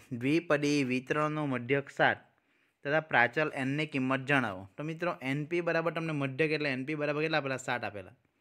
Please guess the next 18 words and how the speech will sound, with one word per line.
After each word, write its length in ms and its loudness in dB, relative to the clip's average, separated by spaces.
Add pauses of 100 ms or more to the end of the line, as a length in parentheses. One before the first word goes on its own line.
(640)
સમજ 240 -8
પડી 200 0
ગઈ? 400 -2
એન 200 -6
પી 120 -4
બરાબર 320 -2
સાત. 280 -8 (680)
સમમિત 580 -6
દ્વિપદી 680 -4
વિતરણ 360 -2
હોવાથી 520 -2
પી 240 -4
બરાબર 340 2
વન 240 0
હાફ 300 -4
આવશે. 320 -2
ધ્યાન 300 -2
રાખજો, 400 -2